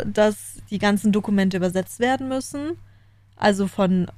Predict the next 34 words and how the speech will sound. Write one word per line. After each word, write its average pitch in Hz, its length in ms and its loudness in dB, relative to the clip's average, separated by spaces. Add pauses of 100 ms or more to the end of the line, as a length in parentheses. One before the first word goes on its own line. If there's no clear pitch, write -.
(100)
also 190 240 -4
die 196 340 -2
haben 196 200 4
halt 190 160 0
dann, 180 320 -2
also 180 180 -4
Australien 180 560 0
hat - 240 -6
angegeben, 190 540 0
so 185 180 -6
was - 220 -4
für 190 180 -6
Übersetzer 185 480 -4
denn 185 220 -6
dann 185 280 -4 (380)
notwendig 240 560 4
sind 208 180 2
und 202 140 2
so 190 140 -2
weiter. 175 500 0 (460)
Aber 208 320 4
wir 226 260 4
haben 220 300 6
dann 196 120 4
einfach 196 340 0
wirklich, 226 680 0 (1700)
also 202 340 0
wir 202 120 2
haben 208 140 4
teilweise 202 420 2
die 185 80 -4
Sachen 185 340 2
nicht 185 180 0
übersetzt. - 540 -6